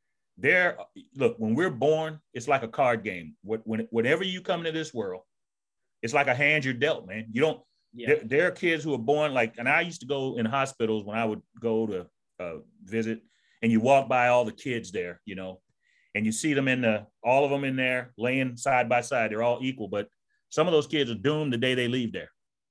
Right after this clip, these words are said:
Speaker 2: Yeah.
Speaker 1: They will never have an opportunity for, for a, for a good life. And, and it's just, and it's unfortunate, but that's kind of the, you know, the way life is sometimes. So,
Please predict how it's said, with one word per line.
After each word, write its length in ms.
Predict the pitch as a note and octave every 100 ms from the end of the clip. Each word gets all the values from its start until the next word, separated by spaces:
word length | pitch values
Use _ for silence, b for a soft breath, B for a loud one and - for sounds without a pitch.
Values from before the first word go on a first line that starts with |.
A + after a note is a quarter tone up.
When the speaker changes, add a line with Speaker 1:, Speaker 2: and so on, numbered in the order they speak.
| _ _
Speaker 2:
Yeah. 220 | G2+ A2+
Speaker 1:
They 120 | B2
will 140 | A#2
never 540 | G#2+ A2 C#3 D#3+ F3 - _
have 220 | C#3+ C#3
an 60 | B2+
opportunity 760 | B2+ A#2 D3 D3 A2+ G2 - _ _ _ _ _ - _ _
for, 180 | - A2
for 380 | - B2 A2+ G2
a, 60 | - _
for 100 | -
a 40 | A2+
good 160 | B2
life. 320 | A2+ A#2+ - _ _ _ _ _ _ _
And, 320 | A2 A2 A2 A2
and 140 | A2
it's 120 | B2
just, 240 | B2 C3 -
and 100 | B2
it's 120 | A#2
unfortunate, 600 | D3 C3+ D#3 D3 A2 G2
but 120 | G2+
that's 220 | B2 B2+
kind 240 | - D3 B2
of 60 |
the, 120 | A2 - -
you 80 |
know, 220 | A2 G2 -
the 60 | A2
way 120 | A#2+
life 300 | A2+ A2 A#2
is 200 | A#2 A2
sometimes. 440 | F#2 F2 F2+ F2
So, 280 | C#3+ B2+